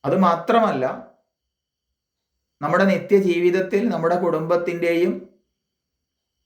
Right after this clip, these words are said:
നമ്മുടെയും നിലനിൽപ്പിന് ആവശ്യമായ വീട്ടിൽ ചെയ്യപ്പെടുന്ന കർമ്മങ്ങളായാലും അഥവാ വീടിന് വേണ്ടി ചെയ്യപ്പെടുന്ന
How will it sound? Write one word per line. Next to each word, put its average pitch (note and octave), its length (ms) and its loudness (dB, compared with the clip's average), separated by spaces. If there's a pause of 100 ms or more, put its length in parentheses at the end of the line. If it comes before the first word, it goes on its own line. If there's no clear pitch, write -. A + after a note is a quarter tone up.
(160)
നമ്മുടെയും F3 680 2 (720)
നിലനിൽപ്പിന് F3+ 640 0 (180)
ആവശ്യമായ E3 640 -2 (1600)
വീട്ടിൽ F3 320 2 (100)
ചെയ്യപ്പെടുന്ന F3+ 640 2
കർമ്മങ്ങളായാലും B2+ 840 -2 (600)
അഥവാ D3 320 0 (140)
വീടിന് E3 380 0 (100)
വേണ്ടി F#3+ 340 2
ചെയ്യപ്പെടുന്ന E3 520 2